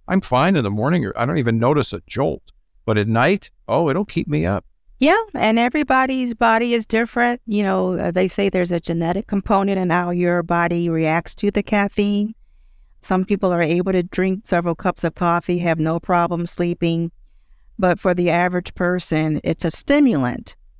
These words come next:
Speaker 2: So it will decrease your ability to sleep at night.
Speaker 1: So if you're getting this daily kind of jolt, whether you actually physically feel it or not, you can still have things happening internally, right, that you're not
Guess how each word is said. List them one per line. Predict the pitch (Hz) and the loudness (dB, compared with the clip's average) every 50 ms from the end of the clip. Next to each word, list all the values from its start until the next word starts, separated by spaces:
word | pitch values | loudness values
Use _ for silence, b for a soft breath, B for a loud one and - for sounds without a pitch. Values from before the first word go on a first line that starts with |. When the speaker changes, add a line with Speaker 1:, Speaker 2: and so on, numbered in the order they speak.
| - - | -20 -12
Speaker 2:
So | - - 170 165 160 160 156 | -4 -2 0 0 0 0 0
it | 151 160 185 | 0 -2 -2
will | 160 165 175 175 165 165 165 160 160 160 165 - - - - - | -2 -2 0 2 2 2 2 0 0 -2 -6 -8 -14 -20 -8 -4
decrease | 160 151 - - - 170 160 160 - - - | -4 -4 -4 -2 0 0 0 0 -2 -2 -2
your | 170 160 151 135 | 0 0 0 0
ability | 135 151 143 143 139 135 - 143 135 | 0 0 0 0 0 0 0 -2 -2
to | - 143 | -2 -4
sleep | - - - - 147 139 117 - - - | -8 -6 -2 0 0 0 0 -4 -6 -4
at | 127 131 - | -4 -4 -2
night. | 131 123 117 - - - - - - _ - - - | -2 -2 -2 -2 -6 -8 -12 -16 -20 _ -20 -18 -8
Speaker 1:
So | - - 160 151 147 151 156 151 | -2 2 4 4 4 4 2 2
if | 160 151 - - | 0 -2 0 0
you're | 156 147 | -2 0
getting | 139 170 190 190 202 185 165 147 | 2 0 2 2 2 0 2 2
this | 151 143 123 - | 2 0 0 -4
daily | - 123 117 104 139 143 156 170 175 165 147 131 | -10 -12 -6 0 2 2 4 4 4 2 2 0
kind | - - - 139 131 127 127 | 0 -2 -2 0 2 2 0
of | 113 107 90 | 0 -4 -6
jolt, | - - 131 143 143 113 95 113 - - | -4 0 2 2 2 2 0 -4 -8 -12
whether | - 143 123 123 113 120 | -8 0 2 2 2 2
you | 117 117 123 120 117 117 | 0 0 0 0 2 2
actually | 123 127 - - 131 113 | 2 0 0 -2 -4 -4
physically | - - - - 170 180 156 127 139 127 - - 117 113 110 | -4 -8 -4 2 2 2 2 4 0 0 0 0 -4 -4 -4
feel | 104 - 143 139 139 120 117 | -2 0 2 2 2 2 2
it | 110 107 | 2 0
or | 104 101 | 0 2
not, | 117 135 131 107 104 - | 2 4 2 2 0 -2
you | - 120 | -4 -6
can | 104 113 104 | -4 -4 -6
still | - - 143 131 127 | -4 -2 0 0 0
have | 123 123 117 - | 2 0 -2 -2
things | - 131 123 117 107 - | -2 -2 0 0 0 0
happening | 127 120 120 - - 117 110 101 104 98 | 0 0 0 0 0 0 2 2 0 0
internally, | - 107 107 - - 147 160 131 104 92 92 95 | 0 -2 -2 0 0 0 0 2 0 0 0 2
right, | 95 104 107 123 123 - | 2 4 4 2 2 2
that | 117 107 | -2 -2
you're | 101 101 104 | 0 0 0
not | 104 110 110 107 - | 2 2 2 0 0